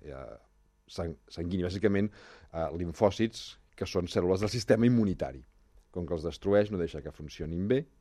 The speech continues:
tenim una immunodeficiència. Doncs bé, em, això és el que passa amb, és el que es diu que això és el que passa amb les persones infectades per aquest virus. Però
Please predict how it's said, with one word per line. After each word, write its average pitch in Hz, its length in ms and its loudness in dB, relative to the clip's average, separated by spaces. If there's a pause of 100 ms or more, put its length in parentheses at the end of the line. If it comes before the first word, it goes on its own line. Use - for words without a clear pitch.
(580)
tenim 82 300 -4
una 82 240 -4
immunodeficiència. 85 1400 -4 (1000)
Doncs 113 220 4
bé, 107 140 8 (500)
em, 95 240 2
això 104 160 -4
és 131 80 6
el 139 100 8
que 135 140 4
passa 135 320 6 (160)
amb, 107 240 2 (240)
és 104 80 0
el 107 80 0
que 104 80 0
es 107 80 2
diu - 20 4
que 101 80 -4
això 117 140 6
és 107 80 4
el - 20 0
que 104 80 -4
passa 92 160 2
amb 107 140 2
les - 80 -6
persones 104 340 0
infectades 95 640 0
per 85 140 -6
aquest 78 240 -8
virus. 76 340 -8
Però 143 220 10